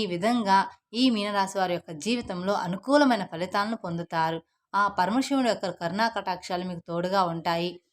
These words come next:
దైవశక్తి అంటే మీ ఇంట్లో దాగి ఉన్న ఈ శక్తి బయటకు రాబోతుంది. ఆ దైవశక్తి ఎటు, ఎట్నుంచి వస్తుంది, అలాగే ఎట్నుంచి బయటికి వెళ్ళిపోతుంది కూడా తెలుసుకుందాం.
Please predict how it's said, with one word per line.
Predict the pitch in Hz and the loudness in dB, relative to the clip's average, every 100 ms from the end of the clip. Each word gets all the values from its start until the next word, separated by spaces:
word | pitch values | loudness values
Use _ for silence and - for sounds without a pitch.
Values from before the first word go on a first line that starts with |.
| _ _ - | _ _ -6
దైవశక్తి | 180 214 269 285 240 - 208 | 0 2 2 2 0 -2 -2
అంటే | 175 165 156 240 262 254 | -2 -4 -6 -2 -4 -2
మీ | 196 196 | -4 -2
ఇంట్లో | 185 185 254 | -4 -4 -2
దాగి | 208 190 175 | 0 0 0
ఉన్న | 170 180 202 190 | -4 -2 -2 -4
ఈ | 190 185 | -8 -6
శక్తి | 175 - - 233 277 - | -8 -12 -12 -12 -12 -8
బయటకు | 180 190 233 | -6 -4 -4
రాబోతుంది. | 196 160 160 170 175 170 170 175 175 _ _ - | -2 0 0 -2 -4 -6 -4 -6 -8 _ _ -4
ఆ | 202 208 | -2 0
దైవశక్తి | 185 226 262 254 - - 226 170 - | 0 0 -2 -4 -8 -8 -8 -8 -10
ఎటు, | 175 254 208 165 | -8 -4 -4 -2
ఎట్నుంచి | 165 - 240 269 262 | -8 -6 2 4 4
వస్తుంది, | 202 - 196 180 185 - | -2 -6 -8 -6 -6 -4
అలాగే | 180 202 220 208 | 0 2 2 -2
ఎట్నుంచి | 170 233 240 226 | -2 -4 -4 0
బయటికి | 175 175 165 | -2 -4 -6
వెళ్ళిపోతుంది | 165 180 185 180 175 175 175 | -6 -6 -8 -10 -6 -4 -6
కూడా | 175 170 | -6 -4
తెలుసుకుందాం. | 202 170 - 175 165 165 | -4 -6 -8 -8 -2 -2